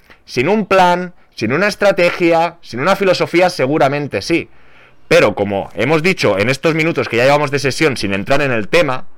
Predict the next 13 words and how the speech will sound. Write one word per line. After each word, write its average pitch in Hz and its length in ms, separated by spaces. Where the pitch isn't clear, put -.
cuando 101 420
alguien 180 380
tiene 185 240
una 180 180
temporalidad 170 640
como 117 240
mínimo 139 380
de 110 80
diez 139 220
años 156 240
a 131 60
su 117 140
jubilación, 120 720